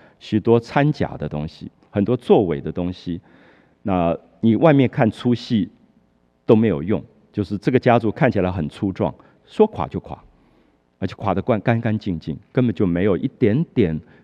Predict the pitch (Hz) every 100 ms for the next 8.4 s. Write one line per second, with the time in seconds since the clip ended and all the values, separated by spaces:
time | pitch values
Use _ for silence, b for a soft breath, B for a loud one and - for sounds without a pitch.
0 | _ 120 101 - - 113 135 92 85 78
1 | 71 65 - b b b _ 120 147 120
2 | 123 156 127 - 135 120 107 92 82 107
3 | 107 110 110 95 98 104 95 b b b
4 | b _ _ 107 82 73 104 - - 135
5 | - 107 104 71 82 92 73 76 - 71
6 | - _ _ _ _ _ _ _ 95 95
7 | 127 - 107 104 101 - _ _ - -
8 | 135 127 127 123